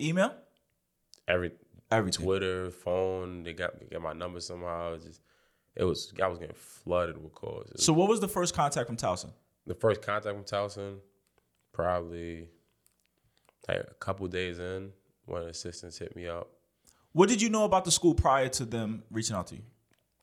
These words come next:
Speaker 2: I didn't know much. I didn't know much. I did my due diligence, looked them up, see what they did, and, you know.
Speaker 1: So you said, "All right, I'm, I'm interested." They schedule a visit.
Speaker 2: Um, we didn't, we didn't ske-,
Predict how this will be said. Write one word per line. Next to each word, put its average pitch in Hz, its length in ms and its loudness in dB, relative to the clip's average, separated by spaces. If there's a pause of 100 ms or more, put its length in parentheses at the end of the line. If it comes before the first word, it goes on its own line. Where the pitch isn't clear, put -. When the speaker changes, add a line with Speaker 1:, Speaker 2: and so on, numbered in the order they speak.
(240)
Speaker 2:
I 104 80 4
didn't 120 120 6
know 92 120 6
much. 90 460 -2 (160)
I 95 80 -2
didn't 87 120 -2
know 80 80 -10 (140)
much. 82 120 -10 (100)
I 92 80 -2
did 92 160 -6
my 85 120 -4
due 85 180 -10
diligence, 85 480 -8
looked 85 200 -10
them 82 140 -10
up, 82 140 -8
see 85 160 -8
what 80 100 -10
they 85 120 -8
did, 85 360 -6
and, 80 260 -14 (760)
you 85 80 -2
know. 87 200 -2 (500)
Speaker 1:
So - 120 2
you 127 140 6
said, 127 220 6
"All 92 60 6
right, 143 420 4 (120)
I'm, 120 320 2
I'm 123 320 -2
interested." 120 680 0
They 117 160 2
schedule 131 420 4
a - 20 2
visit. 117 440 -2 (920)
Speaker 2:
Um, 117 320 6
we 151 100 6
didn't, 147 220 2
we 143 100 -2
didn't 147 140 2
ske-, - 260 2